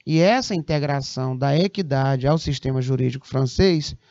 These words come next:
permaneceu nos séculos dezoito e dezenove. Logo, houve uma oposição entre a ideia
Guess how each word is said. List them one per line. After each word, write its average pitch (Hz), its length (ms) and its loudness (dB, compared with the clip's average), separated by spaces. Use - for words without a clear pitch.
permaneceu 185 640 4
nos 185 220 2
séculos 135 640 0
dezoito 147 800 4
e 175 140 0
dezenove. 147 640 0
Logo, 196 500 6
houve 165 440 2
uma 151 220 0
oposição 165 1080 2
entre 143 300 -2
a 143 80 -2
ideia 127 560 -2